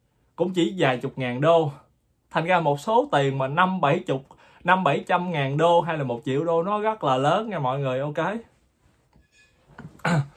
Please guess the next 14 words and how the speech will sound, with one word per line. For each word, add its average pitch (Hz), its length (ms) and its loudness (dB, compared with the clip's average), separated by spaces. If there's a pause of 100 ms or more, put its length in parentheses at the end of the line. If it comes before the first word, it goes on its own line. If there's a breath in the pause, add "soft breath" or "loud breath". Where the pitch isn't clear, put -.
(400 soft breath)
Đó. 165 220 4 (800)
Thành 160 260 2
ra 185 240 6
ở 185 120 -2
đây 180 240 -2
là 160 100 0
gì? 156 340 -4 (260)
Khi 208 180 2
mà 156 200 2
nó 185 140 0
lỗ 143 400 6
như 208 100 0
vậy 127 240 0
đó, 180 80 -4